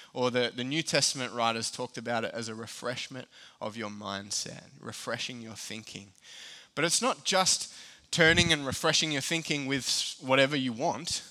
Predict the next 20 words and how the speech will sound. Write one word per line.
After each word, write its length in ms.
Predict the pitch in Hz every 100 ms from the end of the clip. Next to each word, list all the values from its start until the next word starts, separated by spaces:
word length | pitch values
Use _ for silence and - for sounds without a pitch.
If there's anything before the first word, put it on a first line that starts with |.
| - - -
with 160 | 135 120
some 300 | 156 147 139
new 220 | 156 151
idea 400 | 135 131 143 156
that 140 | 139
you've 300 | 131 127 117
read 140 | 143 143
about 240 | 139 135
on 120 | 123
Instagram 840 | 131 160 - 147 147 147 143 143 131
or 180 | 113
in 80 | 131
a 60 | 123
magazine 680 | 135 151 143 143 147 147 139
or 140 | 117
a 40 |
newspaper 480 | 113 147 151 151 139
or 80 | 127
whatever. 340 | 131 143 120 - - - -
It's 260 | 165 -